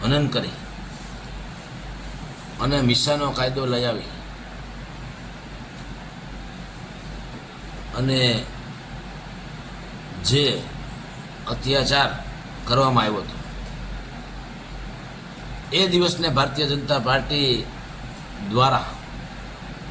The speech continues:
કાળો દિવસ, કટોકટી દિવસ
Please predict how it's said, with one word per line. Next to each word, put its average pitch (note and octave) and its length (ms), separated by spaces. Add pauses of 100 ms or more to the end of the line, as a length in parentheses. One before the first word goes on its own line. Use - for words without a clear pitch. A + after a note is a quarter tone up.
(840)
કાળો C3+ 300
દિવસ, C3 400 (200)
કટોકટી B2 680 (1200)
દિવસ B2+ 260